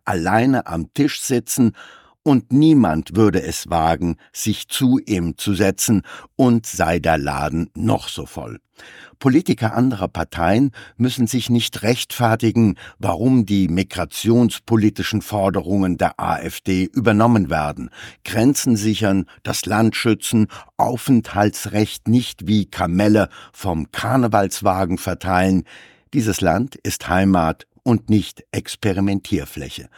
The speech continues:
Von grünen Weltrettern und roten Internationalisten, die mit Lust zerstören und eine Freude an der Furcht der Bürger haben. Die A F D wirkt, gerade jetzt, wo die Ampel zur Abwechslung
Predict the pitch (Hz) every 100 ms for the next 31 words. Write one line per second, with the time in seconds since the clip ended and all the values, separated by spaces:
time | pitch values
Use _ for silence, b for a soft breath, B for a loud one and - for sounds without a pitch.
0 | B B B - 107 101 90 - 113 151
1 | 143 113 87 71 123 143 - 90 90 -
2 | 110 120 - 110 104 87 120 139 - 120
3 | - 117 101 92 80 - - 87 78 85
4 | 131 - - 104 B B B - 131 123
5 | 107 - 123 175 - - 113 - - 143
6 | 160 131 98 85 95 - 82 82 76 71
7 | - - 107 110 98 82 - 87 78 71
8 | - - 107 73 - - 85 73 92 85
9 | 73 69 67 64 - B B B B _
10 | 120 - 107 110 - 104 - - 127 127
11 | 110 107 71 - - - 82 104 101 107
12 | 117 - - 90 85 78 - 107 110 117
13 | 90 B B B - - 123 123 87 -
14 | - 71 60